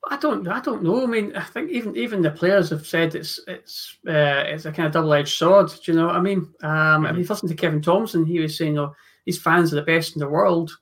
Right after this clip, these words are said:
Speaker 1: You know, they'll roar you on," and they, they do. They give you just that extra energy. And even the players they interviewed afterwards said we missed them 'cause the, the energy wasn't there. But Thompson was
Speaker 2: Mm-hmm.
Speaker 1: saying, "No, if you don't, if you don't perform or if things start, you, you really, you really can feel it on the pitch." I don't know. It's better.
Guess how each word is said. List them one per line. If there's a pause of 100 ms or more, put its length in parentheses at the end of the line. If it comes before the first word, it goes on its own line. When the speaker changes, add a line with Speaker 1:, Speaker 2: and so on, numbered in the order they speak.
(100)
Speaker 1:
You
know,
they'll (160)
roar
you
on,"
and
they,
they
do.
They
give
you
just
that
extra
energy.
And
even
the
players
they
interviewed
afterwards
said
we
missed
them
'cause
the,
the
energy
wasn't
there. (420)
But
Thompson
was
Speaker 2:
Mm-hmm.
Speaker 1:
saying,
"No, (460)
if
you
don't,
if
you
don't
perform
or
if
things
start,
you, (340)
you
really,
you
really
can
feel
it
on
the
pitch." (340)
I
don't
know.
It's
better.